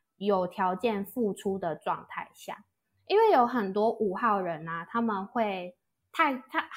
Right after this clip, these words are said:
五号人有一些特征，比如说他们的好奇心很旺盛，他们对很多事情充满着问号：为什么？为什么你要这样？为什么他要这样？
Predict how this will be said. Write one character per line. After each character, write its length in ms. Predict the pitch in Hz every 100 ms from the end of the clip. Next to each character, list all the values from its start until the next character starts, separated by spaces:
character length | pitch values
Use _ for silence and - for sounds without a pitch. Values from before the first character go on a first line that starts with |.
| -
五 120 | 254
号 140 | 320 302
人 100 | 214
有 220 | 202 -
一 80 | 240
些 140 | 240
特 240 | 233 277 208
征， 220 | 202 190
比 100 | 190
如 100 | 185
说 380 | 208 208 202 - _ _ _ _
他 140 | 285
们 160 | 285 233
的 80 | 202
好 240 | - 233
奇 260 | 233 208 190
心 240 | 196 196
很 180 | 202 -
旺 280 | 180 156 175
盛， 320 | - - 190 _ _ _
他 80 | 339
们 200 | 330 285
对 160 | 302
很 280 | 269 233 185
多 180 | 196 220
事 220 | 247 262
情 200 | 214 190
充 220 | 196 202
满 240 | 202 185 165
着 220 | 160 156
问 260 | 233 202 180
号： 300 | 214 175 -
为 160 | 262 202
什 200 | - 180
么？ 240 | 143 107 - _ _
为 100 | -
什 100 | 381
么 100 | 208
你 100 | 170
要 100 | 165
这 120 | 180
样？ 140 | 190 170
为 100 | 240
什 100 | 226
么 100 | 160
他 160 | - 170
要 100 | 165
这 140 | 165
样？ 180 | 156 -